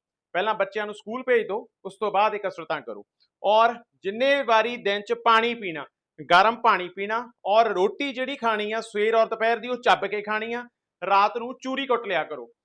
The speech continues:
ਤਾਂ ਕਿ ਆਪਾਂ ਨੂੰ ਜਲਦੀ ਹਜਮ ਹੋ ਜਾਵੇ। ਸਾਰੀਆਂ ਗੱਲਾਂ ਦਾ ਧਿਆਨ ਰੱਖੋ, ਕਸਰਤਾਂ ਕਰੋ, ਸਵੇਰੇ ਉੱਠ ਕੇ ਗਰਮ ਪਾਣੀ ਪੀਓ। ਤੁਸੀਂ ਦੇਖੋਗੇ ਤੁਹਾਡੇ ਪੱਟਾਂ ਦਾ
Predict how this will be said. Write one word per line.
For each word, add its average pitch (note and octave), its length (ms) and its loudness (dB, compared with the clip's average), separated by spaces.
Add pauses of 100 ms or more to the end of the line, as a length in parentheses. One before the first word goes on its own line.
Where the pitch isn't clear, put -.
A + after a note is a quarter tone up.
(120)
ਤਾਂ A#3+ 200 2
ਕਿ B3+ 160 0
ਆਪਾਂ B3 260 0
ਨੂੰ C4 140 -8
ਜਲਦੀ G#3+ 360 -2
ਹਜਮ A#3 380 6
ਹੋ F3+ 120 -4
ਜਾਵੇ। A2+ 280 -10 (440)
ਸਾਰੀਆਂ G#3+ 420 2
ਗੱਲਾਂ C4+ 240 2
ਦਾ C4 100 0
ਧਿਆਨ C4 320 -2
ਰੱਖੋ, G#3+ 360 -2 (140)
ਕਸਰਤਾਂ A3 440 0
ਕਰੋ, A3+ 340 -2
ਸਵੇਰੇ G#3+ 240 -2
ਉੱਠ A3+ 140 -2
ਕੇ A#3+ 120 0
ਗਰਮ A3+ 300 2
ਪਾਣੀ A3+ 300 0
ਪੀਓ। G#3+ 440 -4 (300)
ਤੁਸੀਂ B3+ 240 -6
ਦੇਖੋਗੇ B3+ 540 0
ਤੁਹਾਡੇ A3+ 400 -2
ਪੱਟਾਂ A3+ 420 -4
ਦਾ A#3 320 2